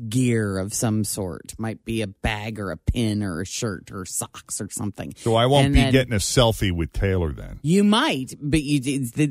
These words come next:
Speaker 1: I'm talking, these are the lower levels. And then the next
Speaker 2: Oh.
Speaker 1: level, and, and with that bag, you get seats in a lower bowl. And then the next bag is you get seats in rows thirty to fifty and a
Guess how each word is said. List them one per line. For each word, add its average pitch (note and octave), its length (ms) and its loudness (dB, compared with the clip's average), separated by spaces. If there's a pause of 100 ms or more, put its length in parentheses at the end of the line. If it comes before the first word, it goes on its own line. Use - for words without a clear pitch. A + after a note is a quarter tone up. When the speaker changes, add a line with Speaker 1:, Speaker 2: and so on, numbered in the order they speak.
Speaker 1:
I'm E3 140 2
talking, E3 320 4
these D#3 160 2
are D3+ 40 4
the C3 120 0
lower C#3 340 4
levels. G#2 380 -2
And C#3 120 -2
then C#3+ 120 -2
the D3+ 80 0
next F#3+ 320 -4
Speaker 2:
Oh. D#3 40 -6
Speaker 1:
level, B2 540 -2
and, C#3 240 0
and D3+ 240 0
with D3+ 160 0
that D3+ 180 0
bag, C#3 280 0
you C3 80 0
get B2+ 340 -4
seats D3 320 -2
in C3 60 2
a A#2 80 2
lower A#2 320 2
bowl. F#2+ 560 0 (280)
And C#3 160 0
then D3 120 2
the D3 100 2
next D3 340 -4
bag C#3 300 4
is B2+ 160 -4
you C3+ 80 0
get C3+ 260 -2
seats C#3+ 480 -2
in B2 460 2
rows B2+ 380 2 (220)
thirty C#3 360 0
to A#2 120 -4
fifty - 720 -6
and A#2+ 440 0 (140)
a A2 180 -6